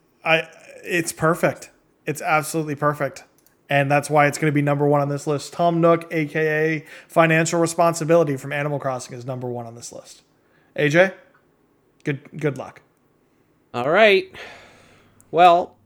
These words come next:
Speaker 2: let, let, let's, let's throw back to earlier in the podcast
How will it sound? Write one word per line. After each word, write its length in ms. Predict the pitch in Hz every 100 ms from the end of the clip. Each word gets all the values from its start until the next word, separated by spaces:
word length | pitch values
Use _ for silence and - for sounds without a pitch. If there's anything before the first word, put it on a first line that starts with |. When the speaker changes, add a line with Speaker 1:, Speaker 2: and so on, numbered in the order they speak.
| _ -
Speaker 2:
let, 320 | 185 208 -
let, 220 | 196 -
let's, 460 | 185 220 - - - 170
let's 280 | 196 208
throw 200 | - 226
back 440 | 190 160 170 - - - _ _
to 680 | - 135 131 135 135 135 131 _ _ _ _ -
earlier 340 | 151 151 143
in 100 | 131
the 60 | 120
podcast 760 | 123 113 - 98 110 - -